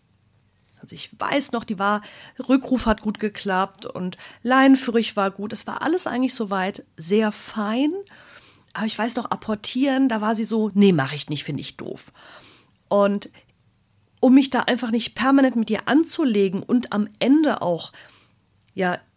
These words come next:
ihr zu zeigen, „Okay, apportieren ist richtig doof.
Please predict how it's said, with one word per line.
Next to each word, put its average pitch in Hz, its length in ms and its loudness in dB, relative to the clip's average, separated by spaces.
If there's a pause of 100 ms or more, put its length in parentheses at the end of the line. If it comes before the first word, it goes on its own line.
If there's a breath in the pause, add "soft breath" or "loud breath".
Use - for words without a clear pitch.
(120)
ihr 214 180 -2
zu 214 140 -8
zeigen, 208 400 -2
„Okay, - 260 -8
apportieren 202 540 -4
ist - 160 -6
richtig - 400 -6 (120)
doof. 226 600 -2